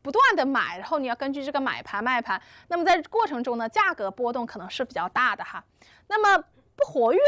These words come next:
的这个股票，因为你没有做市商嘛，对吧？那么不活跃的股票，它可能持续就萎靡，它就没有做市商来进行，就是这个市场的这个活跃程度，没有这个买卖的这个过程，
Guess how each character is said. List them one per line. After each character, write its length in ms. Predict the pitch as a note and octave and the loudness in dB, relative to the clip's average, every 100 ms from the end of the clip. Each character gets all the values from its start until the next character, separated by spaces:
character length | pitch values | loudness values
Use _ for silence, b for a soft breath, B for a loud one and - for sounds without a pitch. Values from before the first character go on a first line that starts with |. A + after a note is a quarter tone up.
| C5 | 6
的 160 | D4+ A3+ | 4 2
这 80 | B3 | -2
个 100 | A3+ | -6
股 160 | G3+ | -8
票， 280 | - C4 G#3 | -4 0 0
因 100 | D4 | -2
为 80 | G4+ | -4
你 140 | F4+ G#3+ | -4 -4
没 100 | A#3 | -4
有 120 | D4+ | -2
做 120 | E4 | -2
市 100 | D4 | -2
商 240 | D4+ D4+ | -4 -4
嘛， 160 | F4 G3+ _ b b | -4 -8 _ b b
对 100 | - | -4
吧？ 200 | A3 - b b | -4 -4 b b
那 100 | C#4 | -2
么 340 | D#4+ C#4 A#3+ - - | 2 4 2 -2 2
不 80 | A#4 | 4
活 120 | F#4 | 6
跃 60 | A4 | 6
的 60 | A4+ | 4
股 80 | A#3+ | 2
票， 140 | B3+ | 0
它 80 | D#4 | -2
可 120 | D#4 | -2
能 120 | B3 | -8
持 220 | - - B3 | -6 -6 -2
续 140 | G#4 | 0
就 140 | F#4 | 0
萎 180 | D#4+ A#3 | 0 -2
靡， 240 | F#3+ F#3 A3 | -4 -10 -8
它 220 | - D4+ | -2 -2
就 220 | E4 D4 - B B | 2 -2 -2 B B
没 100 | C#4+ | 2
有 140 | A4 | 4
做 120 | G4 | 4
市 120 | G#4 F#4 | 2 2
商 180 | E4+ | 2
来 140 | D4 B3 | 2 0
进 180 | D#4+ D#4+ | -2 -4
行， 160 | A#3+ | -4
就 160 | B3 C#4 | -4 -4
是 200 | C4+ C#4+ | -4 -6
这 80 | C#4+ | -4
个 100 | D4 | -4
市 220 | - G4 | -4 -8
场 300 | - F#4 F#3 | -8 -10 -10
的 100 | G#3+ | -12
这 100 | A#3+ | -6
个 100 | B3+ | -6
活 220 | B3 G3 | -2 -2
跃 180 | C#4 D#4 | 2 2
程 220 | - F#3+ G#3+ | 0 -12 -6
度， 200 | C4 - b b | -6 -6 b b
没 140 | G#3 D#4 | -4 2
有 180 | A4 | 2
这 80 | C4 | 2
个 80 | D4+ | -2
买 240 | D4 G3+ | -2 -2
卖 220 | F#3 D4 F4 | 0 2 2
的 80 | A#3 | 0
这 80 | |
个 60 | A3+ | -6
过 240 | A#3+ D4+ | -2 -2
程， 220 | B3+ F#3+ | -2 -6